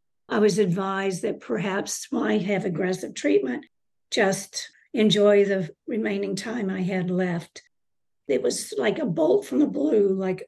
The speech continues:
wild blue sky lightning hitting me, knocking me to my knees. And the process took six and a half years to get through that.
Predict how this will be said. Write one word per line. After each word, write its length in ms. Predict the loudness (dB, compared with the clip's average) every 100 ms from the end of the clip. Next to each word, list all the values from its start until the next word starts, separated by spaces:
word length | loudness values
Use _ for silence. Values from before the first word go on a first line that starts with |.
| _
wild 540 | -2 2 4 4 4
blue 240 | 2 0 0
sky 420 | -4 -8 -6 -4
lightning 560 | -2 -2 -2 -2 -4 -4
hitting 340 | -2 0 0
me, 140 | 0
knocking 460 | 0 -2 -4 -8 -6
me 160 | -4 -4
to 160 | -6
my 180 | -4 0
knees. 580 | 0 0 0 -2 -4 _ _ _ _ _ _
And 540 | 0 2 4 4 2 -2 -4
the 80 | -4
process 720 | -2 -2 0 -2 -2 -4 -4
took 200 | -6 -6
six 380 | -6 -8 -8 -6
and 100 | -6
a 80 | -4
half 320 | -4 -6 -2
years 540 | 0 2 0 -4 -8 _ _ _ _
to 120 | -4 2
get 220 | 2 0
through 280 | 0 2 2
that. 340 | -4 -8